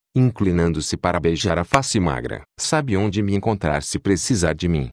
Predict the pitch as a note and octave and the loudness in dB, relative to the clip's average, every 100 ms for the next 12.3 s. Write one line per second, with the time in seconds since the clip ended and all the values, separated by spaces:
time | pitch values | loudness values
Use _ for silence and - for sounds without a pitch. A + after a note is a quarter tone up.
0 | - G#2 F#2+ G2+ F#2+ F2+ D#2+ E2+ E2+ D#2+ | -4 -2 0 -2 0 2 2 2 2 2
1 | E2+ F2+ G2 F#2+ E2+ E2 F2+ F2+ - B1+ | 0 0 0 0 0 0 -2 -4 -2 -4
2 | G1+ - G2+ E2+ D2 C2+ - - A2 G2+ | -4 -4 0 0 0 -4 -10 -2 0 2
3 | - G2 F2 C#2 - G2+ D#2 E2+ F2+ F#2 | 0 2 0 0 -2 -2 0 0 2 2
4 | F2+ F2 - - G2 F2+ E2 E2+ E2+ E2+ | 2 0 -2 -2 0 2 0 0 0 0
5 | E2 D2 C2+ - E2 G#2+ - F#2+ E2+ E2 | 2 0 -2 -6 -4 -4 0 2 2 0
6 | - G#2+ D#2+ B1+ - - G#2+ E2+ F2+ E2+ | 0 -2 -2 -6 -6 -4 0 0 0 -2
7 | C2+ - - - E2 A2 G2+ - E2+ E2+ | -4 -6 -16 -12 -2 0 0 0 0 0
8 | E2 C2 - - A2 G#2 C3 - G2+ D#2+ | 0 -2 -8 -2 0 2 0 0 -2 0
9 | D2 C#2 D#2 D2+ F2 F2 - D2 - G2+ | -2 -2 -2 0 0 -2 -2 -2 -4 -6
10 | - - - A2 F#2+ F#2+ F#2 F2 A#2 - | -12 -4 0 0 2 0 0 0 -2 0
11 | G2+ F2+ C#2 C2 C#2 - A#2+ G#2 D#2 C#2 | 0 2 0 -2 -4 -2 0 0 -2 -2
12 | G#1+ - | -6 -8